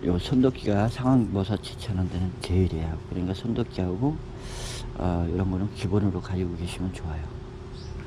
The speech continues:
예, 아, 제 장비 소개는 여기서 마치도록 하고요.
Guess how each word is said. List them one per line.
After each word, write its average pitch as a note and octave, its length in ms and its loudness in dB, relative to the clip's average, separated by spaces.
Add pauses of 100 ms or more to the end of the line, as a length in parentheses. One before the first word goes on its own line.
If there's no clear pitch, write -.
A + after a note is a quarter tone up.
(1000)
예, E2+ 120 0 (360)
아, F2+ 400 2
제 G#2 200 0
장비 G2+ 320 2
소개는 A2+ 380 2
여기서 F#2+ 340 2
마치도록 - 600 -2
하고요. B2+ 360 0